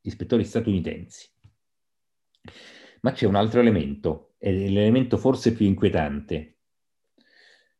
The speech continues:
Insieme alla, mm, diciamo, ai, agli scienziati ufficiali inviati dagli Stati Uniti,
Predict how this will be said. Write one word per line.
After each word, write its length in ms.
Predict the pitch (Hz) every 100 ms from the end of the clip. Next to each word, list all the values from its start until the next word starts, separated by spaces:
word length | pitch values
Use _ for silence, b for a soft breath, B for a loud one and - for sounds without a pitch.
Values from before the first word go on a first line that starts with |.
| _ _ _ _ -
Insieme 920 | 120 135 - - 180 160 123 107 - - _ _ _ _ _ _ _ _ _ _
alla, 800 | - 104 98 90 85 82 80 78
mm, 600 | 78 78 73 76 71 76 73 76 78 80 - _ _ _ _ _ _ _ _ _ _ _ _
diciamo, 1080 | _ 87 - 90 85 80 80 78 78 78 - _ _ _ _ _ _ _ _
ai, 560 | - 87 85 82 85 _ _ _ _ _ -
agli 220 | 95 90
scienziati 640 | - 104 95 - 139 90
ufficiali 580 | 85 - 110 - 104 85
inviati 880 | 85 87 92 107 85 73 82 73 - _ _ _ _
dagli 240 | - 92
Stati 280 | 82 - 80
Uniti, 540 | 82 76 - 113 113